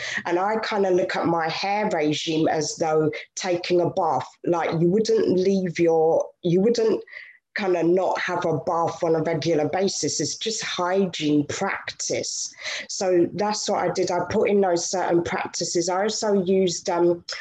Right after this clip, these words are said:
also co-washing is when you use a conditioner to wash your hair as a replacement for shampoo. But what I do is I do the hot oil treatment first to get those,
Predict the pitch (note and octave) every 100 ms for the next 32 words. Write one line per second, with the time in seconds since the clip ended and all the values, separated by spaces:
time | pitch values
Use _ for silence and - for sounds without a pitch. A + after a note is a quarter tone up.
0 | - F#3+ F3 G3 F3+ - A#3+ A#3 A3 G3+
1 | - - E3+ F#3+ A3+ - - F#3 E3+ F3+
2 | F3+ F3 E3 F#3 E3+ - E3 - E3 D3+
3 | - - - E3 C#3 C#3 - - E3 C#3+
4 | D#3 - E3 C#3 D3+ F3+ D3 D3 C#3+ D3
5 | - E3+ D3+ - D3+ - - D3+ - F3+
6 | D3+ D3+ - F#3+ D3+ - - - - -
7 | G3 E3 G#3+ G#3+ G#3 G#3 G3+ F3 F#3 F#3+
8 | F3+ G#3+ G#3+ G3 F3+ - A3 A3 - F#3
9 | E3 D#3+ - E3+ - D#3+ G#2 - - G3+
10 | D3 - - E3 C#3+ - G#3+ - - _
11 | - - - E3 D#3 D3+ D3+ C#3